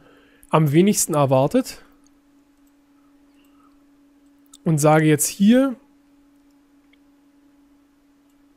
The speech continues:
einmal komplett und dann bitte ein Rage. Und dann haben wir hier noch ein paar Luckys, die hoffentlich hier nochmal richtig was reißen. Und dann, klar, King und Queen noch rauf.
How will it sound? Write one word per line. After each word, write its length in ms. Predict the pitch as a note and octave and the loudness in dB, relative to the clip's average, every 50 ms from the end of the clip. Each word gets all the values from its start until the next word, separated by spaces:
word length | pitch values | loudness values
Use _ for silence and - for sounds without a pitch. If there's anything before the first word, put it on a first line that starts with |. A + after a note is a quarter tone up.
| _ _ _ _ _ _ _ | _ _ _ _ _ _ _
einmal 320 | - D#3+ E3+ F#3 F#3+ F3+ E3+ | -2 0 2 2 2 0 -2
komplett 540 | - - D3+ C#3 - F#3+ A3+ B3+ - - - | -2 -4 -6 -2 2 2 4 4 2 0 -2
und 200 | F3+ E3 D#3 F3 | -4 -2 0 0
dann 200 | E3+ F3+ F#3 F3 | 0 2 0 0
bitte 180 | F3+ E3 F3 | 0 0 0
ein 140 | E3+ D#3 D3 | 0 0 0
Rage. 480 | C3 C3 A#2+ A#2 A#2 A#2 - - - - _ _ _ _ _ _ _ _ _ _ _ _ _ _ _ _ | 0 0 0 -2 -4 -6 -10 -12 -14 -16 _ _ _ _ _ _ _ _ _ _ _ _ _ _ _ _
Und 240 | - D3 C#3+ C#3 - | -4 -4 -2 -2 -2
dann 180 | E3 G3+ G#3 | 0 0 2
haben 140 | G#3 G#3 G#3 | 0 0 2
wir 80 | G3+ G3 | 2 2
hier 120 | F#3+ G3 | 2 2
noch 120 | G3 F#3+ F#3 | 2 2 2
ein 80 | F3 | 0
paar 180 | - - D#3 D3 | 0 -2 0 0
Luckys, 520 | D3+ E3 F3 - C4+ C#4 - - - - _ _ _ _ _ _ _ _ _ _ _ _ _ _ _ _ _ _ _ _ _ _ _ _ _ _ _ _ _ _ _ _ _ _ _ _ _ _ _ _ _ _ _ _ _ _ _ _ _ _ _ _ _ - | 0 -2 -2 -2 -2 -4 -4 -6 -12 -14 _ _ _ _ _ _ _ _ _ _ _ _ _ _ _ _ _ _ _ _ _ _ _ _ _ _ _ _ _ _ _ _ _ _ _ _ _ _ _ _ _ _ _ _ _ _ _ _ _ _ _ _ _ -12
die 180 | - C3+ D#3 | -6 -2 0
hoffentlich 480 | C#3 C#3+ D#3 D#3 - G3 F3+ E3+ F3 - | 2 2 2 2 0 0 0 0 0 0
hier 100 | G3 F3 | 0 0
nochmal 300 | E3+ E3 E3 D#3+ D3+ C#3+ | 2 2 2 2 2 2
richtig 380 | C#3 D#3 F#3 F#3 - G#3+ D#3+ F3 | 0 -2 -2 -2 -4 -4 -2 0
was 240 | D#3+ C#3 C#3 C3 | -2 -2 -2 -2
reißen. 380 | C3 C3 C#3 D3 - B3+ D4 D4+ - _ _ _ _ _ _ _ _ _ _ _ _ _ _ _ _ _ _ | -2 -2 0 0 -2 -4 -6 -6 -10 _ _ _ _ _ _ _ _ _ _ _ _ _ _ _ _ _ _
Und 220 | - D3+ D3+ - | -4 -2 -2 0
dann, 240 | D3 C#3+ D3+ D#3 D3+ | 0 0 0 -2 -4
klar, 300 | - - C#3 C3+ C3 C3 | -4 -2 -2 -2 -2 -4
King 320 | - - D#3+ D#3 D#3 D3 | -4 -4 -4 -2 -2 -2
und 160 | C3+ B2+ B2+ C3 | -4 -6 -8 -10
Queen 320 | - - D#3+ D#3 D3+ D#3 | -8 -6 -4 -2 -2 -2
noch 260 | D3+ C#3+ - - - | -2 -4 -4 -6 -4
rauf. 380 | C#3+ C#3 C#3+ C#3+ C#3 - - | -2 -2 -2 -2 -4 -8 -14